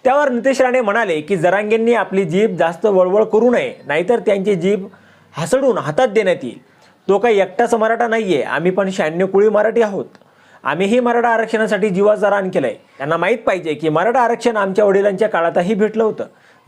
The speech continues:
जरांगेंचा एकेरी उल्लेख करत नितेश राणेंनी सगळा राग जरांगेवर काढला.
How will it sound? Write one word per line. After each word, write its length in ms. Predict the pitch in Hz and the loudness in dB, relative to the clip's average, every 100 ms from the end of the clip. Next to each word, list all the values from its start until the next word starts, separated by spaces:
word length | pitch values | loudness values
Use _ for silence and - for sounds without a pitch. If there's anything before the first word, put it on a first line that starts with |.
| 120 | -2
जरांगेंचा 500 | 175 247 247 254 262 | 0 2 2 2 2
एकेरी 300 | 226 233 233 | 2 2 2
उल्लेख 260 | 226 214 233 | 2 2 0
करत 440 | 214 208 226 226 240 | 0 2 2 2 2
नितेश 420 | 202 185 190 208 208 | 2 0 0 0 0
राणेंनी 600 | 175 170 196 190 214 220 - - _ - | 0 0 0 0 0 -2 -6 -20 _ -6
सगळा 240 | 180 196 196 | 0 2 2
राग 260 | 170 214 180 - 151 | 2 0 -2 -10 -8
जरांगेवर 480 | 135 180 226 240 220 | -2 0 2 2 0
काढला. 320 | 151 123 117 | -2 -6 -8